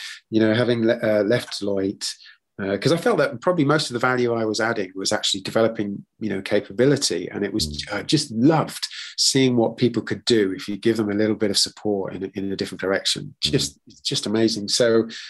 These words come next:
Speaker 1: that's what I enjoy doing. I'm hoping to make a living of it. So yes, I'm, I, I have shackleton, uh, dash consulting dot com, uh, and that's, that's, that's what I do now.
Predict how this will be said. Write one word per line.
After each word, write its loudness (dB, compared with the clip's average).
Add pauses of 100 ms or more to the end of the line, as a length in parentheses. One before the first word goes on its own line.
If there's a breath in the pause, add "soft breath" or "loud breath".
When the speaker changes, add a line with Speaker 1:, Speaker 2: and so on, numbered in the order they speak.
(140 loud breath)
Speaker 1:
that's 0
what 2
I 2
enjoy 0
doing. -6
I'm -12 (180)
hoping -6
to 0
make -2
a -4
living 2
of -4
it. -4
So 2 (220 loud breath)
yes, 2
I'm, -6
I, -10
I -4
have -6
shackleton, -6
uh, -10
dash -2
consulting -4
dot -4
com, -6 (440 loud breath)
uh, -8
and -4
that's, 0
that's, -2
that's -4
what -6
I -4
do -2
now. -6